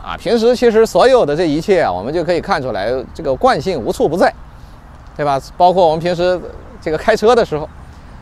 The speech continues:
我们刚一启动车的时候，最费油的时候，就是这个车子啊，刚，刚刚发动起来的时候，但是它一旦跑到这个高速上之后啊，你轻轻点一下，它这个车就刷刷的跑。为什么？因为它有了惯性，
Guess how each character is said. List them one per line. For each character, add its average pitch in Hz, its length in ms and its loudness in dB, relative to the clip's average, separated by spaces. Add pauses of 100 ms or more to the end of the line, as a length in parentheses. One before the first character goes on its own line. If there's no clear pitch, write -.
(260)
我 160 60 -6
们 180 80 2
刚 240 180 4
一 277 120 2
启 190 180 2
动 240 160 4
车 240 220 4
的 233 80 4
时 180 80 2
候， 208 40 2
最 254 220 0
费 220 200 2
油 165 180 4
的 214 100 4
时 180 80 0
候， 185 60 0
就 190 120 0
是 190 120 -4
这 196 80 -4
个 180 80 0
车 214 240 2
子 190 80 0
啊， 123 200 2
刚， 196 320 0 (280)
刚 202 180 2
刚 208 180 0
发 185 200 -2
动 190 180 0
起 113 140 -8
来 87 140 -6
的 131 100 -4
时 120 60 -10
候， 101 80 -8
但 151 120 -4
是 - 20 -10
它 175 100 -2
一 165 120 -4
旦 254 160 0
跑 95 220 -6
到 123 80 -4
这 170 80 -2
个 165 80 -6
高 202 180 2
速 254 160 0
上 156 160 -4
之 165 140 -2
后 233 180 2
啊， 101 160 -2
你 95 120 -10
轻 240 220 -4
轻 254 180 -4
点 147 220 -4
一 180 120 -2
下， 214 180 2
它 156 80 -2
这 180 80 -4
个 175 80 -4
车 180 160 -2
就 175 80 -2
刷 180 180 -2
刷 185 120 0
的 165 60 -2
跑。 110 160 -4
为 208 160 2
什 185 100 -6
么？ 147 60 -6
因 175 100 -6
为 190 60 -4
它 190 100 -4
有 147 100 -2
了 107 80 -6
惯 247 240 0
性， 160 160 -10